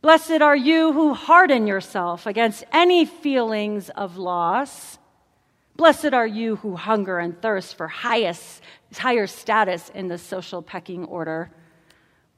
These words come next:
Blessed are you who seek revenge when people hurt you." This was how Jesus' world was too.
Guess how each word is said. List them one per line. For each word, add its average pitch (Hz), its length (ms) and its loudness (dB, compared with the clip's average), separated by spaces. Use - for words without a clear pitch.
Blessed 254 320 -2
are 202 140 -2
you 196 320 -4
who 196 100 -14
seek - 400 -16
revenge 165 840 -6
when 160 160 -12
people 165 300 -14
hurt 170 280 -12
you." 151 360 -12
This 269 220 -8
was 320 140 -10
how 339 200 -4
Jesus' 190 580 -10
world 180 220 -8
was 185 300 -8
too. 175 420 -10